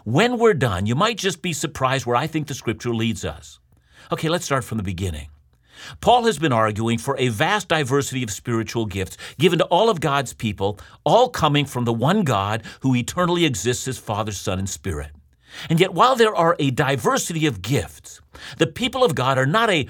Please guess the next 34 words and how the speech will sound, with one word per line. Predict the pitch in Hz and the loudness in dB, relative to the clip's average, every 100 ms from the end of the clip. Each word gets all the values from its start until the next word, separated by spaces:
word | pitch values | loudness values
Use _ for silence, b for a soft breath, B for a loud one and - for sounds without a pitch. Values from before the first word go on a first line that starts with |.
| B | B
ragtag | 127 120 185 220 196 - 165 165 147 | -4 2 4 4 2 -2 -2 0 0
group | 139 147 | 0 0
of | 123 92 | -2 0
differently | 165 - 170 156 147 | 0 0 -4 -2 -2
gifted | 110 123 - 127 95 | -2 -6 -4 -6 -4
people. | 120 107 - - - _ B B B | -4 -4 -6 -16 -20 _ B B B
Paul | - 254 285 | 0 2 2
says | - 240 180 | 0 -2 2
we're | 202 | 2
one | 143 151 156 143 | 4 2 2 2
body. | 113 107 95 85 - _ _ B B B | 0 0 -2 -8 -18 _ _ B B B
Of | 143 | -2
course, | 202 208 | 2 2
in | 170 | 4
the | 151 | 4
rest | 147 214 - | 4 0 -2
of | - - | -4 -4
the | |
passage, | 156 - 202 226 - 90 120 - B B B - | -4 -2 -2 -2 -2 -6 -8 -14 B B B -6
Paul | - 233 208 | 2 4 4
will | 151 | 4
extend | 147 - - 214 247 | 2 -2 2 2 4
that | 196 151 | 2 2
idea | 143 135 131 123 | 0 -2 -2 -2
further, | - - 240 139 117 113 B B | -2 0 2 2 0 -4 B B
showing | - 214 214 170 | 2 6 6 4
how | 131 156 170 | 2 0 2
interrelated | 233 233 220 214 170 151 214 240 170 | 2 4 2 4 4 4 4 4 2
we | 131 151 | 2 -2
actually | 135 139 - 139 127 | -4 -10 -8 -4 -2
are. | 127 107 90 - _ _ B B B B | 0 -2 -4 -12 _ _ B B B B
But | - 196 | -6 -4
for | - 175 | 0 2
now, | 165 139 82 | 4 2 -2